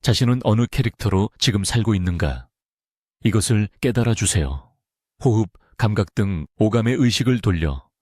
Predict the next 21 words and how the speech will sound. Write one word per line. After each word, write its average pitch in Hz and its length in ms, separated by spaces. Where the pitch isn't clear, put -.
지금에 101 360
집중해주세요. 101 880
의식해서 107 720
자신이 127 420
바라는 107 380
모드를 95 480
다시 113 240
고른다. 92 600
이것을 110 400
해보세요. 90 580
당신은 120 480
오늘은 107 500
어느 113 240
쪽 135 260
뇌로 104 280
살겠습니까? 98 880
이 117 120
질 123 200
박사의 123 360
호소를 92 600
지금부터 101 680